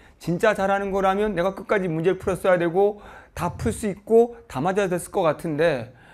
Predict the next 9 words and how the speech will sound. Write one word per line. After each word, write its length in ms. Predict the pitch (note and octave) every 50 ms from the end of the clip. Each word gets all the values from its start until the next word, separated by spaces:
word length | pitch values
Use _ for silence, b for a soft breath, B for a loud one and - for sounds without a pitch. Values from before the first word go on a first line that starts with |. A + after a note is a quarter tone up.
| B B
아직 220 | - C#3 C#3 F#3 F3+
내가 200 | E3+ E3+ F#3+ F3+
미흡한 500 | D3+ C3 D#3 F3+ E3 - - G3 F#3+ F3+
곳이 200 | F3+ F3 - E3
있고 500 | - - - - A3+ B3+ C4+ C4+ B B B B B B -
등급은 420 | - C#3+ F3+ F#3 F3 F3+ F#3+ F3+
일, 100 | D#3 D#3 E3+
이 60 | F3
등급이지만 720 | D#3+ E3+ E3 E3 E3 E3 D#3+ C#3+ E3 F#3+ G#3+ B3 B3+ C4